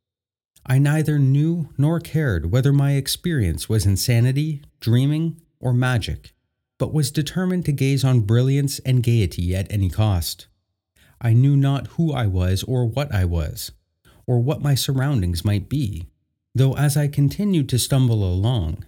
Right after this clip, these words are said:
I became conscious of a kind of fearsome latent memory that made my progress not wholly fortuitous. I passed under an arch out of that region of slabs and columns and wandered through the open country,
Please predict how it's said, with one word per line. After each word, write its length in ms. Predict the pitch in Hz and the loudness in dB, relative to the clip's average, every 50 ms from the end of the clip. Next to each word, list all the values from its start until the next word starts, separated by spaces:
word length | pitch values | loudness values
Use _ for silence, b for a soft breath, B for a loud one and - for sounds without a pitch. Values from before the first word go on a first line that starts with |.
| _ _ | _ _
I 100 | - 147 | -2 0
became 400 | 151 143 151 147 - 202 202 190 | 0 0 -2 -2 -2 -2 -2 -2
conscious 540 | 175 - 160 151 143 143 - 113 104 - - | -2 -2 -2 -2 0 0 0 -2 -2 -2 -4
of 160 | - - 135 131 | -4 -2 -2 0
a 60 | 135 | -2
kind 360 | 143 - 156 156 165 170 160 - | -2 -2 0 0 0 0 -2 -2
of 180 | 123 117 - | -6 -6 -4
fearsome 520 | _ - 139 143 147 147 - 160 160 151 143 | _ -2 0 0 0 -2 0 0 0 0 0
latent 360 | 123 110 113 113 85 113 117 | 0 0 0 0 -2 -2 0
memory 680 | 113 117 123 135 135 117 98 87 76 71 95 - - _ _ _ | 0 2 2 2 4 2 2 0 0 -4 -6 -8 -12 _ _ _
that 160 | - 123 120 139 | -4 -2 0 0
made 240 | 143 151 160 139 | 0 2 2 0
my 140 | 135 135 123 | 0 0 0
progress 800 | 113 - - - 160 180 170 113 95 90 80 76 73 - - - - _ - | -2 -4 -4 -4 -2 -2 -2 -2 -2 -2 -2 -2 -4 -6 -10 -12 -12 _ -2
not 220 | 135 143 143 - | -2 -2 -2 -4
wholly 380 | - - 180 196 175 104 87 85 | -6 -4 -4 -2 -2 -2 -2 -2
fortuitous. 920 | - - 104 90 82 - - 160 131 107 - 90 - - - - - - _ _ _ _ _ _ _ _ _ _ _ _ _ _ _ _ _ _ _ _ _ - | -2 -2 -2 -2 -2 -2 -2 -2 -2 -2 -4 -6 -6 -6 -10 -12 -12 -16 _ _ _ _ _ _ _ _ _ _ _ _ _ _ _ _ _ _ _ _ _ -4
I 140 | 117 113 | -4 -4
passed 480 | 104 - 117 123 123 127 127 - - - - | -2 0 0 0 0 0 -2 -6 -8 -6 -2
under 260 | 131 131 123 131 131 | 0 0 2 2 0
an 100 | 127 123 | 0 0
arch 360 | 127 131 143 139 135 - - - - | 0 -2 -2 -2 -4 -6 -10 -10 -4
out 160 | - 143 143 | -2 0 0
of 40 | 139 135 | 0 0
that 240 | 143 139 135 - | -2 -2 -2 -2
region 340 | 131 131 131 127 110 135 131 | -2 -2 -2 0 0 0 0
of 140 | 127 117 113 | 0 -2 -4
slabs 420 | - - 127 120 120 127 120 117 | -4 -2 -2 0 0 -2 -2 -2
and 160 | 127 120 120 113 | 0 0 0 0
columns 500 | - 123 120 123 123 123 120 120 117 120 | 0 -2 0 0 2 2 2 0 0 -2
and 300 | - 123 127 123 117 110 | -2 -2 -2 0 0 0
wandered 440 | 113 120 135 139 135 139 135 - | 0 0 0 0 0 0 -2 -4
through 280 | - 113 120 123 131 131 | -4 -2 -2 -2 0 0
the 100 | 123 123 | 0 0
open 300 | 113 110 110 - 117 113 | 0 0 0 0 0 0
country, 600 | - - 110 107 101 - 98 87 78 76 69 | 2 2 2 0 0 0 -2 -2 -2 -4 -4